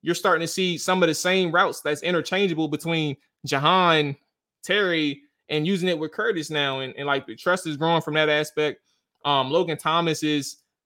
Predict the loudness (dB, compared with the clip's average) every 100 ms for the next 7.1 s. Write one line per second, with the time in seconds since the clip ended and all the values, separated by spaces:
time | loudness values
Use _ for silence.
0 | _ _ -8 -8 2 2 4 0 -4 -6
1 | -8 _ 0 0 0 -4 -2 0 0 0
2 | -2 -4 -6 -2 0 0 -2 -4 -2 -2
3 | -2 -4 0 0 0 0 2 2 -2 -8
4 | -14 -18 _ -20 _ -20 -20 -6 0 4
5 | 6 6 4 2 2 2 2 2 0 0
6 | -2 -2 0 0 0 0 4 4 6 2